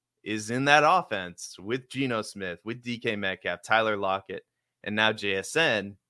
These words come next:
And I get it. People are scared because the Seahawks drafted Charbonnet, but this, this was out of need. You have to think about what these N F L teams are doing. On average, I believe there's about fifteen to sixteen first round,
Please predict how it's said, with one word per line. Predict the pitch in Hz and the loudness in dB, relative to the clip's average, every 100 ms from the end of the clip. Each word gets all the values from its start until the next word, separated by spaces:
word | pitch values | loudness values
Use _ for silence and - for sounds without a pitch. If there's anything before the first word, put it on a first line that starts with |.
| _ _ - | _ _ 2
And | |
I | 143 | 2
get | 160 170 | 6 4
it. | 113 | 2
People | - 170 220 196 | -2 -8 0 0
are | |
scared | - - 156 143 | 0 0 2 2
because | 127 135 113 | -2 -6 -6
the | 117 | -8
Seahawks | - 131 117 110 - | -4 0 2 2 2
drafted | 107 104 - 104 | 2 2 0 -8
Charbonnet, | - 101 90 90 85 82 90 | -6 -2 -2 -2 -6 -6 -4
but | 147 | 0
this, | 196 - - _ _ _ | 0 0 -14 _ _ _
this | 180 - | -6 -4
was | 175 | 2
out | 165 147 | 4 4
of | 117 | 2
need. | 120 110 104 | -2 -2 0
You | |
have | 165 - | 0 -2
to | |
think | 196 202 | -6 -4
about | 135 120 110 104 - _ _ _ _ | 2 6 6 6 0 _ _ _ _
what | 107 139 147 | -2 -2 0
these | 147 135 | -2 0
N | 131 | 0
F | 123 | 0
L | 123 | -2
teams | 117 123 113 107 | -2 -6 -4 -4
are | |
doing. | 92 101 98 98 98 95 _ _ _ _ _ _ | -2 -2 -2 -4 -6 -12 _ _ _ _ _ _
On | 76 139 143 | 2 6 8
average, | 113 117 117 120 117 110 - | 10 8 6 2 0 -2 -4
I | 107 | -4
believe | 104 107 107 | -2 -2 0
there's | 107 104 | -2 -2
about | 98 95 - | -2 -2 -2
fifteen | - 127 - 127 113 | -2 -2 -2 -6 -4
to | 104 | -6
sixteen | - 120 - - 113 | -6 -8 -8 -8 -8
first | 101 - 110 120 117 - | -8 -8 -2 -2 -4 -10
round, | 98 98 101 107 107 | -4 0 0 0 -4